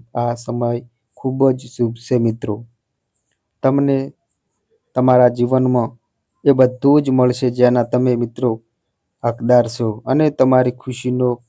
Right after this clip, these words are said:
પાર પણ નહીં રહે અને તમારું જીવન નવી દિશામાં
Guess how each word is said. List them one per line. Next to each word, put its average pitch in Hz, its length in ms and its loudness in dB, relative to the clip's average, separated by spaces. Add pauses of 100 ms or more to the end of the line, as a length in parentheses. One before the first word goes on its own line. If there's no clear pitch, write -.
પાર 123 320 4
પણ 120 300 -2
નહીં 117 260 -4
રહે 110 280 -4 (560)
અને 135 200 2
તમારું 127 440 2
જીવન 123 340 0
નવી 120 280 0
દિશામાં 123 680 -2